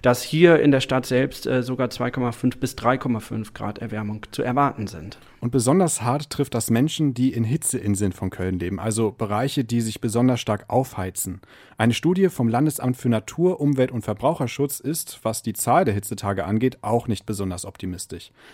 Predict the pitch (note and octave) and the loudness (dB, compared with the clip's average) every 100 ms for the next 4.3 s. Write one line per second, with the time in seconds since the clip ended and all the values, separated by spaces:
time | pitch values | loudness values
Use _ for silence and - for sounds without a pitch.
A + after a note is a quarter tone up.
0 | _ - A#2 B2 A#2 A2+ E3 - F#3+ - | _ -4 0 0 0 0 -2 -2 -4 0
1 | C#3 C#3 A#2+ A2+ B2 A#2+ B2+ B2+ B2 A#2+ | 0 0 -2 -2 -2 0 2 4 4 0
2 | - B2+ - A#2+ G#2+ E3 F3 C3 B2 G#2+ | -2 -6 -4 -4 -2 -2 0 0 -2 -2
3 | A#2+ - - G2+ G#2 G#2+ - F#2+ G2 F2 | -4 -4 -6 -6 -4 -6 -6 -6 -6 -8
4 | - - - | -12 -12 -16